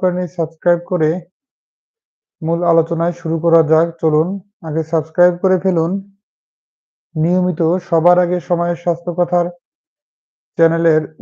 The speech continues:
যে কোনো ভিডিও পেতে সাবস্ক্রাইব করার বিকল্প নেই। যে কথাটি বলছিলাম,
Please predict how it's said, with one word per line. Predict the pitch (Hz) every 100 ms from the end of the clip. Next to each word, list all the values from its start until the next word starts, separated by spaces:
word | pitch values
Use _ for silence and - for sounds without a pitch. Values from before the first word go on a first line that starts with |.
| 156
যে | 147 156
কোনো | 180 185 160
ভিডিও | 160 151 170
পেতে | 160 160 151 151 170 _ _ _ _ _ _ _ _ _ _ _ _
সাবস্ক্রাইব | - 165 165 - 175 180
করার | 175 180 165 170
বিকল্প | 170 156 165 160
নেই। | 147 160 170
যে | 156 151
কথাটি | 160 165 170
বলছিলাম, | 156 165 - 160 156 202